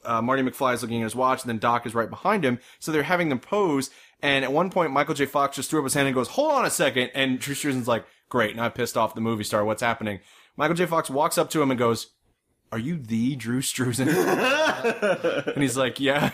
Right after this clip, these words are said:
Speaker 1: <laughs> And Michael J. Fox gives him a big hug. He's like, "I'm your biggest fan."
Speaker 2: <laughs> Yeah, and clearly, 'cause he's here in this film, just,
Speaker 1: Yeah.
Speaker 2: like, absolutely talking, just, "This is, guy's amazing."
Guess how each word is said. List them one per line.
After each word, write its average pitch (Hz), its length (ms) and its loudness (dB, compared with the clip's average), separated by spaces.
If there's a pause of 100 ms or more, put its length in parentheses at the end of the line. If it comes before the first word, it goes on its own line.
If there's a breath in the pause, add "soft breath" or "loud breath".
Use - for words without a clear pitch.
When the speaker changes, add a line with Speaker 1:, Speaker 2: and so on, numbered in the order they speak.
Speaker 1:
<laughs> 214 100 0
And 226 120 2
Michael 208 220 0
J. 180 120 0
Fox 190 280 0
gives 175 180 0
him 175 80 2
a 160 80 2
big 160 200 0
hug. 175 120 2
He's 180 100 0
like, 185 140 0
"I'm 302 180 0
your 311 140 0
biggest 311 360 0
fan." 233 720 -2
Speaker 2:
<laughs> - 80 -6
Yeah, 147 180 0 (180)
and 147 100 -8
clearly, 220 460 2
'cause 147 180 -6
he's 156 160 -10
here 165 200 -2
in 147 100 -6
this 143 160 -10
film, 156 300 -8
just, 107 200 0
Speaker 1:
Yeah. 92 80 -10
Speaker 2:
like, 110 240 -10 (220 loud breath)
absolutely 147 640 -4
talking, 117 460 -6
just, 110 180 -10 (100)
"This 147 240 -4
is, - 180 -8
guy's 107 360 -2
amazing." 147 840 0